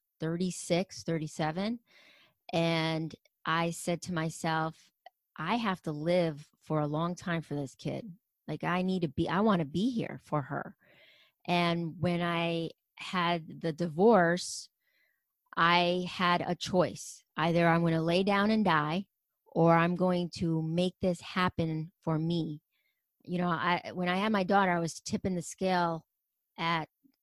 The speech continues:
I think I said two hundred fifteen pounds. And now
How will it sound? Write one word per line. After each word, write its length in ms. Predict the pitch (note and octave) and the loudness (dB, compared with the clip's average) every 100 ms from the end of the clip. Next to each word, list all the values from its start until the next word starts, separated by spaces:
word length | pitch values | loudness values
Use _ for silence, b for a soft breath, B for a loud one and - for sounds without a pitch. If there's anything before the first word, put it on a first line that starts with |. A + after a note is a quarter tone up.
| _ _ - | _ _ -12
I 140 | - C#3+ - | -10 -8 -8
think 160 | F3+ | -6
I 80 | F3 | -6
said 300 | - F#3 E3+ - | -6 -6 -6 -10
two 140 | - | -8
hundred 380 | F3 F#3 F3 D#3 | -4 -4 -2 -6
fifteen 480 | - F3 - F#3+ F3+ | -6 -8 -6 -6 -6
pounds. 540 | D#3 D#3+ D#3+ D3+ - - | -6 -6 -8 -10 -18 -10
And 100 | D#3 | -6
now 220 | E3 F3 | 0 0